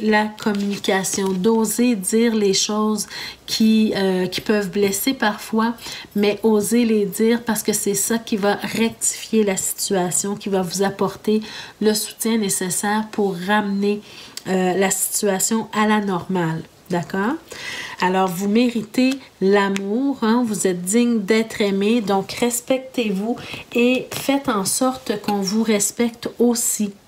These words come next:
d'accord ? Qu'on vous donne ce que vous méritez. Toujours, euh, toujours, euh, dans l'esprit que ce doit être réciproque aussi. Vous avez aussi à donner de l'amour, de l'affection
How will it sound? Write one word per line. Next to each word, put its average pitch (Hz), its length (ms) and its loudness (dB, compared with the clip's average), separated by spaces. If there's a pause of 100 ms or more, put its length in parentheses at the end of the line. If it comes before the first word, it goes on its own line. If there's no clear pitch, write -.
(220)
d'accord ? 226 380 0
Qu'on 214 140 2
vous 196 160 -4
donne 233 460 2 (300)
ce - 160 0
que 240 300 2
vous 202 240 -2
méritez. 208 720 0 (640)
Toujours, 262 580 4 (340)
euh, 196 920 -2
toujours, 262 560 4
euh, 196 540 2 (240)
dans 208 440 0
l'esprit - 680 0
que 240 180 0
ce 233 120 0
doit 196 280 -4
être 240 300 -2 (200)
réciproque 247 800 0
aussi. 190 320 -4
Vous 262 420 2
avez 214 380 2
aussi 202 440 -2 (420)
à 185 160 0
donner 202 520 0 (300)
de 190 100 2
l'amour, 196 520 2
de 196 80 2
l'affection 196 880 -2